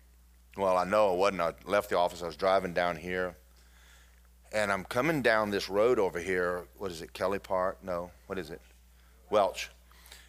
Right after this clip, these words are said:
And the Lord said to me, now, if you're a Catholic, please don't get offended. He said, "You're no different than a Catholic." I said, "Excuse me.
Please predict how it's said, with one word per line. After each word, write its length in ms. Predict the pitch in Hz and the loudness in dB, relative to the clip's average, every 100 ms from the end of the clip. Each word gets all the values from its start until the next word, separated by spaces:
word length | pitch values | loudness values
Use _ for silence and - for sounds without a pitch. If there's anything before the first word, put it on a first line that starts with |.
| _ | _
And 80 | 147 | 0
the 80 | 143 | 2
Lord 260 | 170 254 - | 4 4 4
said 320 | - 104 92 | 2 2 0
to 60 | |
me, 360 | 82 80 78 98 - _ _ | -8 -8 -10 -12 -18 _ _
now, 80 | 98 | -4
if 80 | 98 | 0
you're 120 | 170 | -2
a 20 | |
Catholic, 560 | - 160 110 95 - - - | 2 2 2 -2 -6 -12 -4
please 220 | 127 117 | -4 -2
don't 240 | 113 - | -6 -4
get 120 | 101 | -4
offended. 460 | 87 - 90 92 95 - - - - - - - _ _ _ _ _ _ _ _ - _ _ | -2 -2 -4 -4 -10 -12 -20 -20 -20 -20 -20 -20 _ _ _ _ _ _ _ _ -20 _ _
He 120 | 190 | 2
said, 280 | - 170 135 | 6 6 4
"You're 180 | 151 180 | 4 4
no 140 | 175 | 2
different 400 | 131 131 123 110 | 4 2 2 -4
than 100 | 107 | -2
a 60 | 92 | -4
Catholic." 600 | - 95 78 - - - - - - _ _ - - _ _ _ _ _ | -2 -2 -2 -10 -20 -20 -20 -20 -20 _ _ -20 -20 _ _ _ _ _
I 200 | 494 539 427 | 6 6 8
said, 600 | - - 214 151 120 - - - | 6 6 6 6 6 -2 -4 2
"Excuse 1400 | 427 415 440 - - - - - 185 131 120 101 - - | 4 4 0 -12 -10 -6 -6 -2 -2 0 0 -2 -6 -8
me. 300 | 87 87 | -6 -6